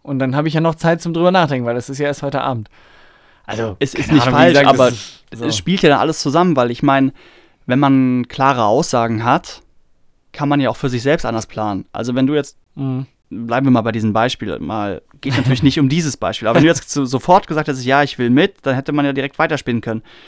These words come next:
Speaker 2: Fahren wir dann schon vorher in die Stadt, dann können wir vielleicht noch eine Runde am Rhein spazieren gehen oder so. Und
Speaker 1: Ja,
Speaker 2: dann
Speaker 1: also verbindliche Aussagen sind natürlich angenehmer, weil man damit dann besser planen kann, das glaub ich.
Speaker 2: Genau.
Speaker 1: Das ist, ja.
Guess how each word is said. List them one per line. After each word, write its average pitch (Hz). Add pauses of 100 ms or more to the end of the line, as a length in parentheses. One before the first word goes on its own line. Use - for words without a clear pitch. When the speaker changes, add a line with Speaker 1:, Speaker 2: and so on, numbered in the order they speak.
(180)
Speaker 2:
Fahren 147
wir 156
dann 120
schon 127
vorher 151
in 196
die 202
Stadt, 196
dann 160
können 160
wir 156
vielleicht 143
noch 143
eine 143
Runde 135 (180)
am 135
Rhein 131
spazieren 73
gehen 82
oder 82
so. 82 (800)
Und 123
Speaker 1:
Ja, 220
Speaker 2:
dann 262
Speaker 1:
also 156
verbindliche 185
Aussagen 208
sind 190
natürlich 196
angenehmer, 208
weil 190
man 190
damit 185
dann 190 (200)
besser 185
planen 139
kann, 113
das 120
glaub 123
ich. - (100)
Speaker 2:
Genau. 107 (140)
Speaker 1:
Das -
ist, 117 (400)
ja. 120